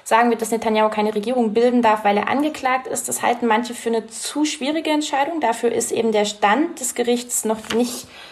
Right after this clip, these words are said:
es hat keinen verfassungsmäßigen Rang, es hat nicht so eine hohe Autorität wie bei uns das Verfassungsgericht.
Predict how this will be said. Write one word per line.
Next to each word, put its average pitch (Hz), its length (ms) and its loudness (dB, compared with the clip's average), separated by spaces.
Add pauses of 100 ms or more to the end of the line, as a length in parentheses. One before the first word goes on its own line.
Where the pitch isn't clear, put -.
(140)
es - 60 -4
hat 247 160 2
keinen 240 300 2
verfassungsmäßigen 269 880 2
Rang, 233 260 2
es - 80 0
hat 240 140 0
nicht 240 240 0
so 226 140 0
eine 254 180 2
hohe 247 200 4
Autorität 226 500 0
wie 220 80 -2
bei 202 100 -2
uns 220 180 -2
das 226 80 -4
Verfassungsgericht. 302 920 -4